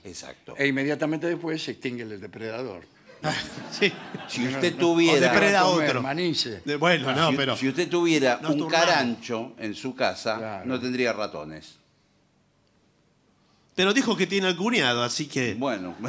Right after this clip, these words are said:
Speaker 1: <laughs>
Speaker 3: cuéntelo como carancho.
Speaker 2: Bueno, última afirmación. La avispa parásita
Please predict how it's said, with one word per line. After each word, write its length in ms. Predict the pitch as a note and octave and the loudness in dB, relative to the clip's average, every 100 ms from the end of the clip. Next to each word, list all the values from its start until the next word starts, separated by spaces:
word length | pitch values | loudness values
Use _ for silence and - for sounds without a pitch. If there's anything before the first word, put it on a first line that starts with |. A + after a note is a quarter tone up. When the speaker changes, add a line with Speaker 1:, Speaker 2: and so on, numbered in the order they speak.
| - | -4
Speaker 1:
<laughs> 280 | F3 - - | -4 -4 -4
Speaker 3:
cuéntelo 340 | F#3 E3+ F3 | -2 0 0
como 200 | E3+ D#3+ | 2 0
carancho. 480 | C#3+ D3 A2+ G#2 A2 | 0 0 0 -4 -6
Speaker 2:
Bueno, 440 | D#3 B2+ B2 C3 - D#4 | -2 0 0 -4 -6 -6
última 1080 | A#3 G3 G3+ E3+ D3 C#3 B2+ A#2 A2 G2+ F#2+ _ - - _ _ _ _ _ _ - | -4 -2 -2 2 2 2 -2 -2 -4 -6 -12 _ -20 -20 _ _ _ _ _ _ -8
afirmación. 680 | C3 C#3+ C3+ C#3+ E3+ A3+ A#3 - | -4 -2 0 0 0 -2 -2 0
La 440 | D#3+ F#3+ G3 F3+ | 4 6 6 4
avispa 500 | G3 C3 B2 D3+ C#3+ | 2 2 0 0 0
parásita 760 | D#3+ F3 E3+ - B2 C#3+ C#3 | 2 2 2 0 -2 0 -2